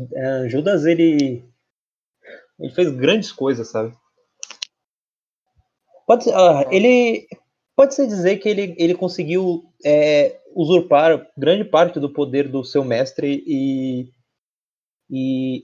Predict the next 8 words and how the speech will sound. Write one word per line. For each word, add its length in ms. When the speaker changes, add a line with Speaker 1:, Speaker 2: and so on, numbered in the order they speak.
Speaker 1:
distribuiu 680
em 260
formato 400
de 80
moedas 460
pra 220
todo 360
mundo, 400